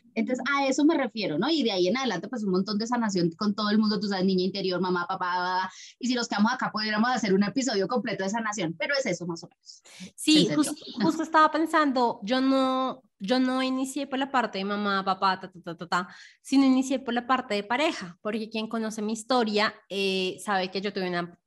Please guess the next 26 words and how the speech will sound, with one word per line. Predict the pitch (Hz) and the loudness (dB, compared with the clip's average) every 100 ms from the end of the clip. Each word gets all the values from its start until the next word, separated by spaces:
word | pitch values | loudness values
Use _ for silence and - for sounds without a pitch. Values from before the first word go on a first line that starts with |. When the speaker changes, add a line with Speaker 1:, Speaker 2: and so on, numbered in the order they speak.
| - | -8
Speaker 2:
una | 208 214 | -2 0
relación, | 226 214 240 220 - - - | 0 0 -2 -4 -8 -16 2
antes | 285 294 | 2 4
decía | 320 427 415 | 2 2 2
que | |
una | 294 254 | 2 4
relación | 247 262 277 262 | 2 2 0 -2
súper | 254 240 254 | -2 -4 -2
tóxica, | 233 214 - 240 349 359 | -2 -4 -8 -2 0 2
pero | 311 | 2
ahora | 247 | 2
yo | 208 208 | 0 -4
siento | 247 233 226 | -4 -4 -6
que | - | -2
a | 254 | 0
la | 269 | 0
final, | 269 285 254 202 190 | 0 2 4 2 2
pues, | 277 269 | 0 0
fue | - 339 | 2 4
la | 339 | 4
relación | 339 370 370 349 | 4 2 4 0
que | 302 | -2
tenía | 262 277 254 | -4 -4 -4
que | 240 | -6
estar, | 226 294 202 | 0 0 0
¿cierto? | 214 220 - 370 349 | 0 -4 -2 -4 -6